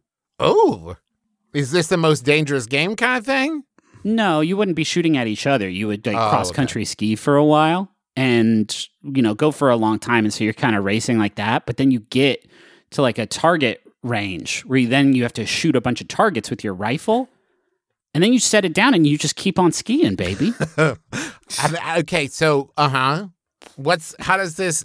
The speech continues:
Speaker 1: what's the addition here?
Speaker 2: What do you mean?
Speaker 1: Like, how is this improving both sports?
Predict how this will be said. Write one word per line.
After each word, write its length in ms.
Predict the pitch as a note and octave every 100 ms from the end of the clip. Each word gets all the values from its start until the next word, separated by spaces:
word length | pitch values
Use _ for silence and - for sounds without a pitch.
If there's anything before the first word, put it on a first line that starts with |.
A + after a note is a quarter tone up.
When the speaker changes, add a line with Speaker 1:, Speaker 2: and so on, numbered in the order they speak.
| -
Speaker 1:
what's 240 | E3 E3+
the 120 | G#3+ E3+
addition 500 | D3 G#3 - F2 D#2+
here? 360 | D#2 - A2 _ _ _ _ _ _ _ -
Speaker 2:
What 120 | C#3+
do 60 | C#3+
you 60 | B2
mean? 280 | G#2 E2 - _ _ -
Speaker 1:
Like, 140 | C#3+ -
how 160 | E3+
is 80 | E3+
this 160 | E3+ D#3+
improving 460 | D3+ D3+ D3 C#3 B2+
both 300 | C3 A#2+ -
sports? 560 | - G2 - - _